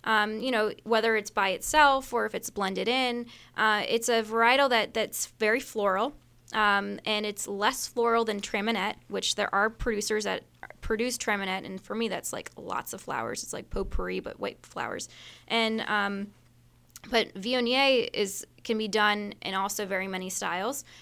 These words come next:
Um, it can be done in as extremely dry, or it can be done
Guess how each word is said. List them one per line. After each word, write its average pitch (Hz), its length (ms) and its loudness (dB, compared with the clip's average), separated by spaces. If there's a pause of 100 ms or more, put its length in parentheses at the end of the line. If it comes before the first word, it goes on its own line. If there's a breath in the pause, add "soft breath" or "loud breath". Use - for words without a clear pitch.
(120)
Um, 202 260 0
it 196 120 -6
can 226 120 -8
be 202 100 -4
done 190 220 0
in 185 80 -6
as 185 160 -6
extremely 226 840 -4
dry, 202 360 4
or 269 160 4
it 233 80 -6
can 247 100 -4
be 240 60 0
done 240 260 2